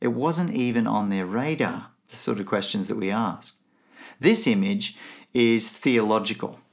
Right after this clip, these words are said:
And what I mean by that is that these opening lines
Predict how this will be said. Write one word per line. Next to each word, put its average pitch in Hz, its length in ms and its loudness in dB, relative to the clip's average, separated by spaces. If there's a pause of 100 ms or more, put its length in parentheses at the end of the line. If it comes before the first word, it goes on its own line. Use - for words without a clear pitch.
(120)
And 131 100 2
what 139 140 6
I - 20 6
mean 190 220 4
by 135 140 4
that 104 260 2
is 117 180 2
that 123 220 0 (260)
these 190 200 6
opening 160 400 4
lines 117 600 0